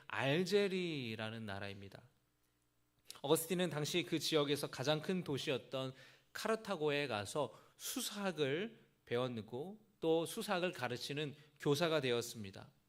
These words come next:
이 수사학이라는 학문은 어떤 것이냐면은 다른 사람을 설득하기 위해서 논리적으로 사고하고 또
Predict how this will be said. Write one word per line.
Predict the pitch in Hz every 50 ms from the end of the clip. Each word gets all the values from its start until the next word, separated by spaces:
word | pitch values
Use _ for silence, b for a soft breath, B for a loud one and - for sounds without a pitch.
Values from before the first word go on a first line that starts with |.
| _ B B B B B B B B B -
이 | 190 190
수사학이라는 | - - 247 208 - 240 226 208 220 208 208 196 190 185 180
학문은 | - 240 247 247 240 226 196 147 139 156 160
어떤 | 143 117 110 - 160 143
것이냐면은 | 131 131 - - 131 117 104 101 107 123 160 185 151 107 92 B B B B B B B B _
다른 | - - 139 151 175 180
사람을 | 175 190 180 180 175 175 175 170
설득하기 | 175 - 254 247 - 262 - - - 196 180 170 180 151 120
위해서 | 117 117 113 107 101 - 117 120 135 151 123 98 92 b b b b b b _
논리적으로 | 143 123 139 147 160 180 185 208 214 208 208 202 180 160 170 165 170 170 180 190 208 208 - - - _
사고하고 | - - - - 196 202 196 185 185 165 151 123 107 92 - 101 95 95 - _ _ _ _ _ _ _ _ _ -
또 | 196 190 190 202 226 240 B B